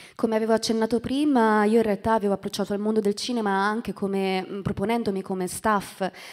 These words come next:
però, eh, mi sono stati detti tanti no proprio per il, appunto, per il fatto che sono donna.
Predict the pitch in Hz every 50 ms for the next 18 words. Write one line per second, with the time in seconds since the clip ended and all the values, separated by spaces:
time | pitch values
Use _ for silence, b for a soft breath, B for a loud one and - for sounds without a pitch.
0 | B B - 220 226 233 240 247 254 - 214 196 190 190 190 185 190 190 196 190
1 | 202 202 196 190 - 202 - 208 196 196 190 - - 208 - 214 202 208 - -
2 | 220 214 202 208 233 240 - 190 - 208 - 190 180 175 175 175 170 170 170 -
3 | - 175 180 180 170 - 180 175 170 170 170 - 185 175 - 208 196 - 170 -
4 | - 180 170 175 170 165 165 165 160 160 160 156 180 165 156 160 165 170 175 156
5 | 151